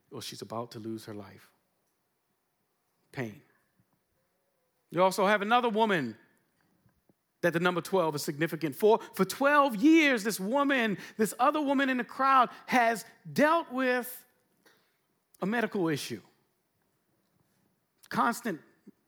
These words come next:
bleeding. She's losing her life.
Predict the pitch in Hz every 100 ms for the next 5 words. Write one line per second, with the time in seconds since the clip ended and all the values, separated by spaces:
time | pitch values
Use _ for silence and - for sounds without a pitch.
0 | _ - 208 170 123 92 _ _ _ _
1 | _ _ _ _ _ _ _ _ _ _
2 | _ _ _ _ _ _ _ _ _ _
3 | _ _ _ _ _ _ _ _ _ _
4 | - 175 180 202 175 180 175 208 151 92
5 | - -